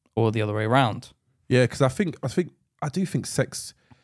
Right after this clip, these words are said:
Speaker 2: and I think that's what mixing up with different partners makes it better as well, man.
Speaker 1: Mixing it up?
Speaker 2: Yeah, with different people.
Speaker 1: I don't know if I'd care.
Speaker 2: Well, if
Speaker 1: I
Speaker 2: you
Speaker 1: mean,
Speaker 2: could,
Speaker 1: I'd,
Speaker 2: if you
Speaker 1: I'd
Speaker 2: could
Speaker 1: love
Speaker 2: bang,
Speaker 1: to
Speaker 2: if you could
Speaker 1: s-
Speaker 2: bang, if you could, if
Speaker 1: Yeah,
Speaker 2: you
Speaker 1: that'd be amazing, but then it would get boring after a while.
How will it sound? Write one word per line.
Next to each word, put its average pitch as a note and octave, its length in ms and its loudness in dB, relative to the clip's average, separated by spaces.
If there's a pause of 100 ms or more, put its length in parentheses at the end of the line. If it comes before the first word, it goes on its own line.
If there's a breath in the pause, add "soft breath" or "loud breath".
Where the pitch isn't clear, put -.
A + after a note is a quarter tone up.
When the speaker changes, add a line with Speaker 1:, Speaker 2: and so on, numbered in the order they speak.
(220 soft breath)
Speaker 2:
and A3+ 160 4
I - 20 2
think G3 220 -4
that's - 180 -4
what D#3+ 180 0
mixing - 240 0
up - 80 -6
with C3 60 -2
different B2+ 240 0
partners A2 400 2
makes - 300 -2
it - 100 -6
better G#2 260 0
as G2+ 120 -4
well, B2+ 240 2
man. G#2+ 320 -2 (360)
Speaker 1:
Mixing C3 400 0
it A2+ 60 -2
up? C#3 240 2 (140)
Speaker 2:
Yeah, C3 260 4
with A#2 100 4
different C3 280 -2
people. C#3 200 4
Speaker 1:
I E3+ 120 6
don't F#3 180 2
know D3+ 140 0
if B2+ 100 -4
I'd A2 300 -4
care. C3+ 400 0 (1160)
Speaker 2:
Well, C#3 120 2
if - 40 2
Speaker 1:
I E3+ 40 4
Speaker 2:
you F3 60 6
Speaker 1:
mean, D#3+ 100 2
Speaker 2:
could, - 20 2
Speaker 1:
I'd, B2+ 60 6
Speaker 2:
if D3+ 80 4
you D3+ 40 2
Speaker 1:
I'd D#3+ 40 4
Speaker 2:
could D3 100 6
Speaker 1:
love F#3 120 8
Speaker 2:
bang, D#3 80 2
Speaker 1:
to - 20 -4
Speaker 2:
if C3 60 -2
you B2+ 60 2
could C3+ 100 2
Speaker 1:
s- - 20 -14
Speaker 2:
bang, D3 200 0
if B2+ 100 -6
you D#3+ 60 -2
could, D#3+ 220 -2
if C3 140 -8
Speaker 1:
Yeah, F3 100 6
Speaker 2:
you D#3 60 8
Speaker 1:
that'd F#3 180 8
be D3+ 80 4
amazing, C3+ 540 2
but B2+ 100 -2
then C#3+ 140 4
it - 20 2
would A2 100 0
get A2 140 -2
boring A#2+ 240 0
after G#2+ 220 -6
a G#2 80 -4
while. G#2 240 -6